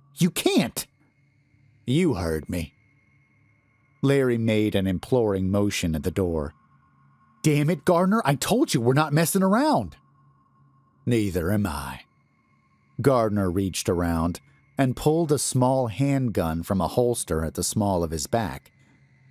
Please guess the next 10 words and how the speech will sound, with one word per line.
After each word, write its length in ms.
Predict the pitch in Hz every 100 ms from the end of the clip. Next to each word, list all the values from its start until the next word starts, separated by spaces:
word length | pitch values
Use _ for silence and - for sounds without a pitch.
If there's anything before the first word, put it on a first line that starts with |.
| _
It 120 | 139 131
looked 300 | 127 110 -
like 220 | 104 101
a 60 |
toy 580 | 80 - 156 110 80 78 - _ -
in 120 | 107
his 240 | 107 -
thick, 400 | - 113 87 - 110
dimpled 400 | 113 95 76 -
hand. 420 | 101 85 69 67